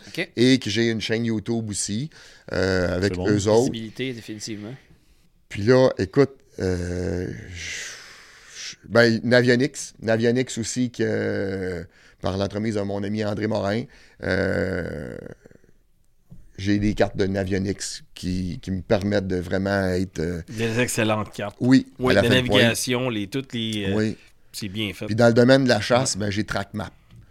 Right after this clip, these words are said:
Speaker 2: Fait que
Speaker 4: Ok.
Speaker 2: TrackMap, dans le domaine de la chasse, sont vraiment, euh, ça coche.
Speaker 1: Puis avec, euh, au niveau de la chasse, parce que c'est un, c'est un pêche podcast, mais on parle d'André Gervais aujourd'hui. Écoute, tu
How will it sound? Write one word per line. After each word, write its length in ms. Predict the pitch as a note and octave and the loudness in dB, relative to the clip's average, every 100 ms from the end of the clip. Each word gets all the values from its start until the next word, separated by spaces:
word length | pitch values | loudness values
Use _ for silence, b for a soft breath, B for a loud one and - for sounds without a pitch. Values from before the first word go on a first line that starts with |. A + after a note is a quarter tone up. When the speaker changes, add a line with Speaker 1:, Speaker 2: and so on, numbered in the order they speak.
| _ | _
Speaker 2:
Fait 100 | F#2 | -6
que 60 | G#2+ | 0
Speaker 4:
Ok. 60 | |
Speaker 2:
TrackMap, 540 | A#2 G#2+ A2+ C3 C3+ - | 0 0 0 0 0 0
dans 140 | G#2 | 0
le 60 | G2+ | 0
domaine 260 | G2+ A2+ | 0 0
de 20 | A#2 | -2
la 100 | G2 | -2
chasse, 280 | A#2 B2 | 0 0
sont 300 | - G2+ G2+ F#2+ | -2 -4 -4 -4
vraiment, 260 | F#2+ G#2+ | -4 -2
euh, 560 | G#2+ G#2+ G#2 G2 F#2+ F#2+ D#2 | -2 -4 -4 -6 -8 -10 -8
ça 220 | - G2 | -2 -2
coche. 360 | A2+ A#2+ C3 - - | 0 -2 -2 -10 -10
Speaker 1:
Puis 140 | C3+ B2+ | -4 0
avec, 300 | B2+ C3 C#3+ | 0 -2 0
euh, 480 | B2 A2+ G#2 F#2 E2+ - | 0 0 -2 -6 -8 -12
au 100 | A#2+ | -10
niveau 200 | A#2 C#3 | -8 -6
de 60 | |
la 100 | A#2+ | -4
chasse, 540 | G#2 - D3 D3+ - - _ _ _ _ _ | -2 -2 -2 -4 -10 -12 _ _ _ _ _
parce 140 | G#2 | -14
que 240 | - A#2+ G#2 - | -8 -6 -6 -12
c'est 260 | - - - | -18 -10 -6
un, 260 | B2 A#2+ G2 | -4 -4 -6
c'est 120 | - | -10
un 100 | A2+ | -10
pêche 340 | - C#3 C3 | 0 0 0
podcast, 460 | - A2 - D3 D3 | -4 -4 0 0 0
mais 240 | B2 F#2 - | -6 -8 -10
on 140 | - A#2 | -10 -2
parle 180 | C#3 C#3+ | 0 0
d'André 240 | B2 A#2+ | -2 -4
Gervais 260 | A#2+ G#2+ C3+ | -4 -2 -2
aujourd'hui. 600 | A#2+ G2 A2+ C3+ C#3 - _ _ _ _ _ _ _ _ _ | -4 -6 -6 -6 -6 -8 _ _ _ _ _ _ _ _ _
Écoute, 320 | - C3+ A#2+ - | -10 -8 -8 -10
tu 340 | C3+ A#2+ G2+ | -8 -8 -10